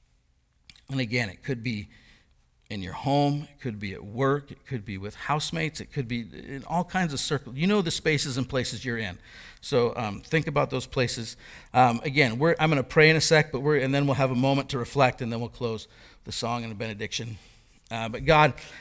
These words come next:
I give you great thanks again for this day and for this space. Spirit,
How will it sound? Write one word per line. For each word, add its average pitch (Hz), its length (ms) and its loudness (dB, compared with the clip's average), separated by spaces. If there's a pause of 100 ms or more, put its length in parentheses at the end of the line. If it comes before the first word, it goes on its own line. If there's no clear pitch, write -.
I 156 80 4
give 160 180 4
you 170 60 4
great 160 220 6
thanks 165 320 4
again 147 340 6
for 143 160 -2
this 135 220 0
day 156 240 6
and 147 80 2
for 156 140 -4
this 139 140 0
space. - 400 2
Spirit, 160 640 2